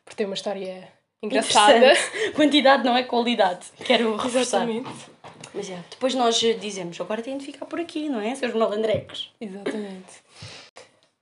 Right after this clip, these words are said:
Speaker 1: Então queres começar tu ou começo eu?
Speaker 2: Tens todas as honras.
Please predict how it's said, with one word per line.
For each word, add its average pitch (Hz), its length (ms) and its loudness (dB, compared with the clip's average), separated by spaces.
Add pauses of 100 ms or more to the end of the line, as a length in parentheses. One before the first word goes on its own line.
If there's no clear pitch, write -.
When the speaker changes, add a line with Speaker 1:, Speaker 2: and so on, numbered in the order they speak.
Speaker 1:
Então 262 240 0
queres 269 220 -2
começar 254 320 -6
tu 233 200 -8 (120)
ou 220 100 -10
começo 202 400 -12
eu? 185 80 -14 (960)
Speaker 2:
Tens 220 200 -4
todas 208 280 -4
as 208 160 -8
honras. 180 400 -6